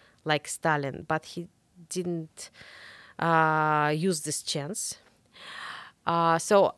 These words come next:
I think it's the way how they trying to put it down.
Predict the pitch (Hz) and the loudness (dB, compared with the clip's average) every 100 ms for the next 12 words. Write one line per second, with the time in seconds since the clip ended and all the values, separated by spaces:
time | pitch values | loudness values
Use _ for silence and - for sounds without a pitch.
0 | - 214 233 - 247 247 - - - 220 | 2 2 0 0 2 2 -2 -12 0 2
1 | 208 - - - - - - - - - | 2 -2 -4 -4 -4 -4 -4 -6 -8 -12
2 | - - _ - 190 190 233 247 240 233 | -16 -20 _ -14 4 8 10 12 10 8
3 | - 214 208 185 196 190 - 208 196 180 | 6 6 6 4 2 0 2 4 4 2
4 | 175 - 190 185 175 - 202 190 160 - | -2 -4 -2 -2 -2 -2 -2 -2 -4 4
5 | 180 170 160 151 151 | 6 6 4 0 -4